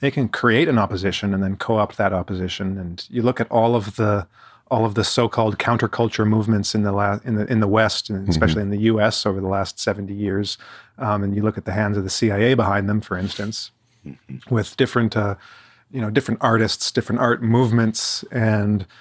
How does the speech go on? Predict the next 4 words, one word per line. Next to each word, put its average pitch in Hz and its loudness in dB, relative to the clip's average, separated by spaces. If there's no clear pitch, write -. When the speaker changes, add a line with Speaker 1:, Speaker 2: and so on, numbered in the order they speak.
Speaker 1:
of 120 -6
course, - -2
you 123 -6
know, 101 -6